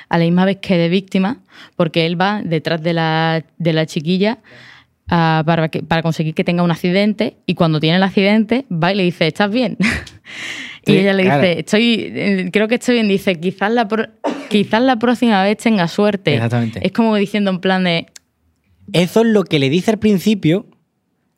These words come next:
Speaker 2: él
Speaker 1: Sí.
Speaker 2: a la, a, a ella o ella a él.
Speaker 1: Ujú.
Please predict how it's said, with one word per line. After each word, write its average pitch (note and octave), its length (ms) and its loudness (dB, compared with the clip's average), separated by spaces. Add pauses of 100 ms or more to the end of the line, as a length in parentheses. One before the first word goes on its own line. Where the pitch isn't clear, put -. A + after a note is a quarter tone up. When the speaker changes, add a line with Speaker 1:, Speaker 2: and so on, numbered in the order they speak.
(120)
Speaker 2:
él F#3 400 0 (400)
Speaker 1:
Sí. F3+ 400 -4
Speaker 2:
a C#3 120 -2
la, B2+ 180 0
a, B2 600 -2
a C#3 80 -2
ella D#3 360 0
o A#2 220 -2
ella C#3 280 2
a C#3+ 60 2
él. E3+ 300 -2
Speaker 1:
Ujú. F#3 280 4